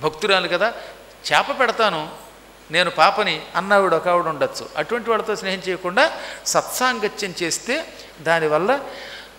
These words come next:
సమస్త దోషాలు పొలప-, పోతాయి. అసలు సాంగత్యం వద్దన్నారండి. ఎవరితో ఎక్కువ రాసుకు పూసుకు తిరక్కు.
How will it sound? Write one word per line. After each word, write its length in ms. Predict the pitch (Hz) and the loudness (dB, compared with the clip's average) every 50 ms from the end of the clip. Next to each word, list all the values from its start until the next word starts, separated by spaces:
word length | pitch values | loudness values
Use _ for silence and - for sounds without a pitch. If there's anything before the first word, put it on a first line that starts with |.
| - - - | -20 -20 -10
సమస్త 540 | - - - 151 147 190 226 - - - 262 | -6 -4 -2 -2 0 0 0 0 0 0 -2
దోషాలు 460 | 254 233 214 185 - - 185 170 180 | 0 0 0 0 0 0 2 2 2
పొలప-, 420 | 214 214 175 147 139 131 - 135 - - - - - - - - - - | 0 -2 -2 -4 -4 -4 -6 -8 -8 -8 -16 -20 -20 -20 -20 -8 2 2
పోతాయి. 280 | 165 180 - 147 123 - - - - - - - - - - - - 156 | 2 4 4 0 0 0 -8 -14 -16 -16 -18 -20 -20 -20 -20 -8 -6 -4
అసలు 180 | 151 - 220 | -2 -2 -2
సాంగత్యం 580 | 185 - 160 151 180 220 220 247 - - 269 254 | -2 2 2 2 0 2 0 0 0 2 2 2
వద్దన్నారండి. 600 | 208 165 180 226 208 196 185 170 165 139 143 139 - - - - - - - - - - - - - - - - - - - | 2 4 4 4 4 4 2 2 0 -4 -6 -8 -8 -12 -16 -20 -20 -20 -20 -20 -20 -20 -20 -20 -20 -20 -20 -20 -20 -18 -2
ఎవరితో 380 | 147 135 139 151 196 202 190 - | 2 4 4 4 4 4 4 2
ఎక్కువ 280 | 190 - - - 220 190 | 2 2 0 0 2 6
రాసుకు 320 | 160 160 180 - 202 202 | 6 6 6 6 2 -2
పూసుకు 300 | 170 160 185 - - 214 | -2 -2 -4 -2 -2 -4
తిరక్కు. 400 | 202 - 151 151 143 - - 135 | -2 0 0 0 0 -2 -10 -12